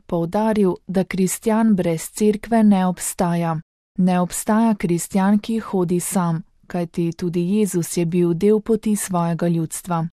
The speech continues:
Povabil je, naj ohranjamo spomin na pot, ki jo je skozi zgodovino prehodilo Božje ljudstvo,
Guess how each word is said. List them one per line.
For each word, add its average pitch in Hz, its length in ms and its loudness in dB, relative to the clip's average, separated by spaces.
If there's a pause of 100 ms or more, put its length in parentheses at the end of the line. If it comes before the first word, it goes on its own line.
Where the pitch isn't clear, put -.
(460)
Povabil 202 540 2
je, 202 240 2
naj 180 220 2
ohranjamo 208 680 2
spomin 190 640 4
na 170 140 0
pot, 196 420 -4
ki 180 120 -2
jo 170 120 0
je 165 220 -2
skozi 185 440 -2
zgodovino 185 680 2
prehodilo 220 680 2
Božje 180 420 0
ljudstvo, 170 580 -2